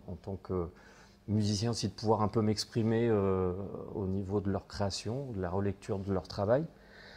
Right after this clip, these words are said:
et me laisser aussi carte blanche à leur proposer, euh, des choses, euh, sur la production de chaque, euh, chanson. Donc je leur propose, euh, elles décident, on décide ensemble. Donc c'est comme ça qu'on avance. On a passé, euh,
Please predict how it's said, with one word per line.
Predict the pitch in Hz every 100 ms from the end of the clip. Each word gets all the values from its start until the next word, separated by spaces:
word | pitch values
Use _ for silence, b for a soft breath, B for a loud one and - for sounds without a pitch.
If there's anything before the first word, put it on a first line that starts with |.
| B -
et | 101
me | 120
laisser | 123 -
aussi | 147 - 135
carte | 131 - 127
blanche | 120 131 147 -
à |
leur | 117 101
proposer, | 127 123 120 120 143
euh, | 131 110 101
des | 101 110
choses, | - 135 143 120
euh, | 107 98
sur | 92 110
la | 104
production | - 110 107 101 - 123
de | 104
chaque, | - 107 - -
euh, | 95 85
chanson. | - 95 - 180 B B B B B 98
Donc | 92
je |
leur | 104 -
propose, | - 110 101 139 135
euh, | 101 92
elles | 92 98
décident, | 92 - 101 131
on | 104
décide | 90 87 101
ensemble. | 95 - 85 104 110 85 - B B B B -
Donc | 90 -
c'est | 95 87
comme | 92
ça | 92 113
qu'on | 110 98
avance. | 92 123 -
On |
a | 95
passé, | 95 95 113
euh, | 110 104 95